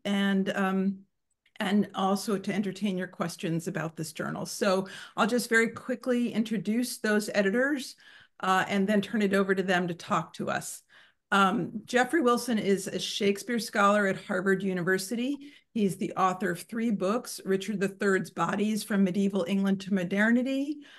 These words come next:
um, Shakespeare and Game of Thrones, and Shakespeare and Trump.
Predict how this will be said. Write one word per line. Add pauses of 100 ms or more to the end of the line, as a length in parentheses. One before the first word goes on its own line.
(320)
um, (520)
Shakespeare
and
Game
of
Thrones, (100)
and
Shakespeare
and
Trump.